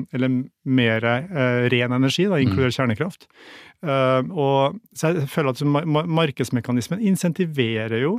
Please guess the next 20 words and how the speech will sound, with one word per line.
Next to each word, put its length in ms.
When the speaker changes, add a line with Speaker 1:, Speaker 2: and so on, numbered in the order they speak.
Speaker 1:
det 140
grønne 180
skiftet, 640
og 180
den, 280
eh, 160
belønner 960
de, 380
eh, 400
billigste 400
teknologiene, 460
eh, 540
eh, 560
og 140
er 160
med 180
sånn 320
sett 240
å 140
holde 260